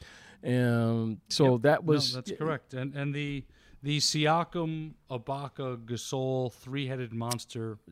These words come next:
Speaker 2: uh, rotating at those two positions with Kawhi at the three and then
Speaker 1: Uh, it was just
Speaker 2: whatever the guard combos were.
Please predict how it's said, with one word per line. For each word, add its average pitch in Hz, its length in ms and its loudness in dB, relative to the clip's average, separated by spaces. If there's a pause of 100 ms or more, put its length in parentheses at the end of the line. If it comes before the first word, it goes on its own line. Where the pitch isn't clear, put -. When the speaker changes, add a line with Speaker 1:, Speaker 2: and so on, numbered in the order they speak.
(240)
Speaker 2:
uh, 98 60 -14 (480)
rotating 127 640 0
at 113 100 -6
those 120 220 0
two 127 200 -4
positions 107 840 -6
with 107 160 -14
Kawhi 117 480 -2
at 117 120 -6
the 113 100 -8
three 110 500 -8
and 101 140 -8
then 160 200 10
Speaker 1:
Uh, 160 40 8
it 175 40 12
was 175 100 10
just 175 180 8
Speaker 2:
whatever 113 140 -4
the 110 120 -8
guard 113 400 -2
combos 110 600 -4
were. 117 380 2